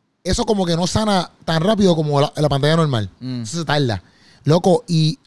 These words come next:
Speaker 1: por la noche yo sentía ese cuajo ahí.
Speaker 2: Latiendo.
Speaker 1: Latiendo por una cosa horrible que tenía dolor de cabeza. Y yo por no quitármela, pues, resistía, pues, decía, "Papi, la voy, yo voy a, eso va a pasar", ¿me entiendes? Pero me cogieron a trabajar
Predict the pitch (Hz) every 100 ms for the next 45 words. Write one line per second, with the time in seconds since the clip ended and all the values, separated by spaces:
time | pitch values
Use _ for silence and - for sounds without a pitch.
0 | - 165 151 151 190 165 127 139 131 175
1 | 151 180 170 - 160 151 175 160 147 151
2 | 143 127 123 107 117 117 139 131 117 107
3 | 151 127 151 151 147 135 127 131 139 165
4 | 165 180 170 165 - 151 139 135 156 160
5 | 139 135 131 151 160 165 151 151 147 -
6 | - - - 175 170 196 240 208 220 226
7 | 262 240 190 175 151 131 - 233 175 147
8 | 151 190 180 135 139 135 135 127 127 131
9 | - 127 147 156 196 208 214 180 226 175
10 | - - _ _ _ - 220 233 185 -
11 | _ _ _ _ _ _ _ 160 165 160
12 | 165 190 196 202